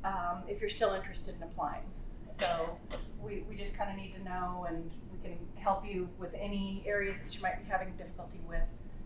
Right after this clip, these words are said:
But reach out to us and let us know that you're going to, that you want to apply. So you wanna talk a little bit about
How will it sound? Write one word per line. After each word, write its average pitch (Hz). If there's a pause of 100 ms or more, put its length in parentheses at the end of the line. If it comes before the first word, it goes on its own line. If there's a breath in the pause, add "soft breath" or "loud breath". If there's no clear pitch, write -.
(140)
But 180
reach 214
out 202
to 202
us 185
and 196
let 175
us -
know 180
that 165
you're -
going 170
to, 160 (200)
that 160
you 185
want 175
to 170
apply. - (3000)
So -
you 240
wanna 240
talk 240
a 233
little 226
bit 233
about 226